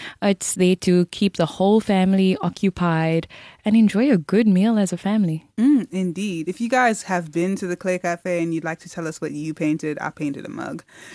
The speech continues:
Speaker 2: You can send us a WhatsApp at oh eight one seven two nine one six five seven. What
Speaker 1: I
Speaker 2: did you
Speaker 1: pa-,
Speaker 2: paint?
Speaker 1: I painted a vase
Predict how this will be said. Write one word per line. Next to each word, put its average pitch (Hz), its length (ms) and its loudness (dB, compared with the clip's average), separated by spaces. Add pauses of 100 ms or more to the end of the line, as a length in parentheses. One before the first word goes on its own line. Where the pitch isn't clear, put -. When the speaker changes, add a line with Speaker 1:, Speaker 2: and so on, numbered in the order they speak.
Speaker 2:
You 226 180 4
can 208 320 2
send 208 260 0
us 185 140 -2
a 180 40 2
WhatsApp 160 500 -2
at 160 160 -4
oh 185 160 2
eight 180 160 0
one 156 380 -2
seven 175 260 -2
two 175 120 -8
nine 151 380 -4
one 156 160 -2
six - 300 -14
five - 240 -10
seven. - 380 -10
What 571 120 4
Speaker 1:
I - 40 0
Speaker 2:
did 285 100 0
you 320 100 2
Speaker 1:
pa-, - 100 -4
Speaker 2:
paint? 233 380 -2
Speaker 1:
I 339 140 4
painted 381 500 2
a 180 140 4
vase 233 760 4